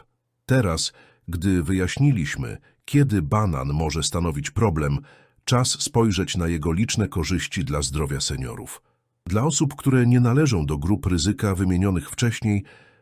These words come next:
banan może być cennym elementem diety w starszym wieku, pomagającym utrzymać organizm w dobrej kondycji.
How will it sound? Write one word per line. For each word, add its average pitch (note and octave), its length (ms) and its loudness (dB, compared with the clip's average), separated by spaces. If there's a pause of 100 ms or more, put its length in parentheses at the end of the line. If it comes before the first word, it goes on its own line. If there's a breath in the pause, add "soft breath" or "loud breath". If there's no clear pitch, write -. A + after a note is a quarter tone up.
banan C#3 320 2
może A#2+ 260 2
być G#2+ 200 -2
cennym B2+ 480 4
elementem G2+ 540 2
diety F2+ 360 0
w D#2+ 60 -2
starszym C#2+ 440 -2
wieku, C#2+ 440 -6 (320 loud breath)
pomagającym F2 800 0
utrzymać F#2+ 480 0
organizm D2+ 640 -2
w D2 80 -6
dobrej C#2 320 -2
kondycji. - 600 -6